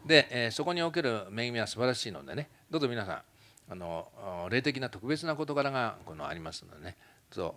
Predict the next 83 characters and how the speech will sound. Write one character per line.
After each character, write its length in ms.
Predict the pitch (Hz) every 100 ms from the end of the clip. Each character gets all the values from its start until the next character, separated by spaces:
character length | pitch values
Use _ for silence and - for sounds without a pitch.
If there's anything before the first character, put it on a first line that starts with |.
| 110
あ 60 |
の、 240 | 80 76 76
い 40 | 87
ら 80 | 165
っ 20 |
し 80 | -
ゃ 20 |
っ 40 |
て 100 | -
い 40 | -
た 60 |
だ 80 | -
き 80 | -
た 80 | -
い 40 |
と 100 | -
思 80 | 76
い 20 |
ま 120 | 78
す。 80 | 120
早 160 | 117 170
め 120 | 202
に 220 | 190 175 - - -
持 120 | - 147
ち 80 |
込 120 | - 143
ん 20 |
だ 100 | 87
ら、 140 | 69 - - - -
え 180 | 85
ー 20 | 82
っ 40 | -
と、 240 | 80 78
飛 60 | 80
行 140 | 135
機 60 | 127
代 200 | 120 98 - -
安 200 | - -
い 80 | -
の 120 | -
で 120 | - -
ね、 120 | 104 _ _ _ _ -
そ 140 | - 120
れ 80 |
を、 180 | 110 101
あ 60 | -
の、 140 | 78
覚 140 | 82 85
え 40 |
て 80 | 80
お 20 |
い 40 | 73
て 260 | 90 80 -
く 60 | -
だ 100 | 71
さ 160 | -
い。 100 | 80 - _ _ - - - - - -
え 40 | 127
っ 40 |
と、 320 | 113 165 135 -
そ 120 | 220
れ 40 |
と 100 | 240
と 120 | 262
も 100 | 277
に 60 | 202
で 80 | 117
す 100 | 139
ね、 240 | 139 95 - - - - _ - _ - - _ _ _ _ _ _ - - - -
我 180 | 139 185
々 140 | 233
の 140 | 233 226
年 300 | 190 214 247
度 140 | 240
の 340 | 240 233 220 -
ス 100 | -
タ 180 | 196
ー 20 | 196
ト 140 | 202
は 80 | 180
で 80 | 98
す 140 | 104
ね、 220 | 95 -